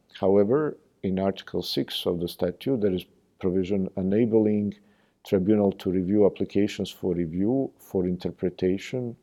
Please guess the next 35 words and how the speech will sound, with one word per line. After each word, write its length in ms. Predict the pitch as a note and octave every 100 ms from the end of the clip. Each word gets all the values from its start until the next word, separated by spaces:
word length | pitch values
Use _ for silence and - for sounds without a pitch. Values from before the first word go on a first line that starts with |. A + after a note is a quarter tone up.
| _ _ _ _
or 160 | G#2 G2+
for 260 | - G#2+
execution. 760 | F#2 E2+ F2 - D#2+ - B2+ F3+ - _ _ _ _ _ _ _ _ _ -
Uh, 260 | G2 F#2 F#2
the 140 | F2+
tribunal 500 | - G2 F#2 G#2+ G2+
has 220 | F#2+ F#2
developed 840 | E2+ F2+ G2+ F#2+ - - - -
grounds 640 | F2+ F#2+ A2 G2 F2+ - -
on 160 | G2+ F2+
which 300 | F#2 F#2 -
those 220 | F#2+ F2+
applications 640 | F2 - F#2+ G2+ F#2 G2+ -
can 200 | G2 F2+
be 120 | F2+
based 520 | D#2 F2 A2+ A#2 -
and 280 | F#2 F2+ E2+
what 360 | E2+ F2+ -
could 280 | - G2 E2+ E2
be 240 | F2+ E2+
admissible 760 | E2 E2+ G#2+ - G2+ F#2 F#2
and 100 | F#2
what 280 | F2 F2+ -
is 120 | E2+
inadmissible 760 | E2+ F2+ E2+ G2+ - F2 E2+ E2+
ground 460 | E2+ F#2 F2+ E2+ - -
for 240 | F2 F2 - -
each 300 | G2 F2 -
of 100 | E2
these 220 | F2+ -
applications 840 | F2 - - F#2+ G#2+ - B2 -
in 100 | G2+
its 140 | F2+ -
case 400 | - G2+ G2+ -
law, 260 | G#2 C3+